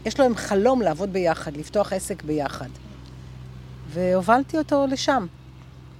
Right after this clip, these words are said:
ותוך חצי שנה, הבחור פתח עסק עם החבר הזה, והם נכנסו איתי לתהליך עסקי,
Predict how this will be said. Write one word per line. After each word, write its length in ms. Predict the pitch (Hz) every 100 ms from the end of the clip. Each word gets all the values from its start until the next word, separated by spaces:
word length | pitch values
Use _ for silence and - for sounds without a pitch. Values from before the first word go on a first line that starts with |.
| - - - - 160
ותוך 340 | 156 196 269 294
חצי 220 | - 285
שנה, 360 | 277 202 170 196 - - - -
הבחור 460 | 190 - 277 269 - - - -
פתח 360 | 214 - 240 233
עסק 340 | 240 - 185 - - - - -
עם 160 | 214
החבר 380 | 208 214 196 170
הזה, 260 | 165 175 185 214 - - - - - -
והם 160 | 202 233
נכנסו 300 | 233 247 262
איתי 180 | - 247
לתהליך 420 | 233 202 196 226
עסקי, 340 | - - 165